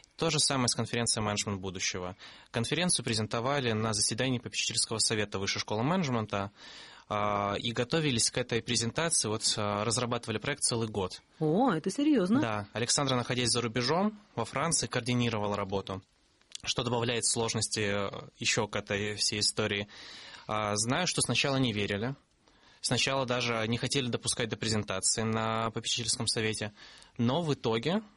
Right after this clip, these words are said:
Speaker 1: всё прижилось, всё одобрили, и с тех пор, э, члены попечительского совета, корпоративные партнёры Высшей школы менеджмента регулярно участвуют в конференции.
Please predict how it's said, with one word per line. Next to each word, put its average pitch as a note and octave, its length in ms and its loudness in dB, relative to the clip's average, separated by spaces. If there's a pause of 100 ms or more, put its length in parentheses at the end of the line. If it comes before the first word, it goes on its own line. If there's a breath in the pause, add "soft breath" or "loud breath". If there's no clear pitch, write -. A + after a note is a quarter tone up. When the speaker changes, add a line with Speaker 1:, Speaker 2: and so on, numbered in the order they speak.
(380 soft breath)
Speaker 1:
всё - 220 -2
прижилось, A#2 640 0
всё - 260 2
одобрили, A#2 600 0 (520 loud breath)
и C3 180 0
с - 80 2
тех - 240 -2
пор, C#3+ 340 2
э, A#2+ 500 2
члены C3 480 2
попечительского - 540 -2
совета, A#2 380 0 (140)
корпоративные A2+ 560 0
партнёры A2 540 -2 (400 loud breath)
Высшей B2 220 2
школы A2 260 0
менеджмента B2 460 0
регулярно A#2 360 0
участвуют A2 420 0
в - 40 -14
конференции. G2+ 640 -4